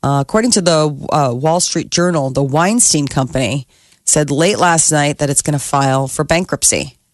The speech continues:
Uh, the decision came after the studio ended talks to sell the company, uh, to, um, they were, they were shopping it around. The, the deal fell through, and now formal bankruptcy proceedings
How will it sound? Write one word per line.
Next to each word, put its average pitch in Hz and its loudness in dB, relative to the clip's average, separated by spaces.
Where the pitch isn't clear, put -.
Uh, 139 0
the 127 -2
decision 160 0
came 151 0
after 143 -2
the 131 -2
studio 151 2
ended 135 -2
talks - -2
to 139 -2
sell 151 2
the 151 -2
company, 135 -2
uh, 127 0
to, 135 0
um, 131 -2
they 135 -2
were, 139 -2
they 156 2
were 151 0
shopping 247 4
it 208 4
around. 165 -2
The, 151 2
the 151 0
deal 180 2
fell 165 0
through, 160 0
and 143 0
now 147 2
formal 151 0
bankruptcy 139 -2
proceedings 139 0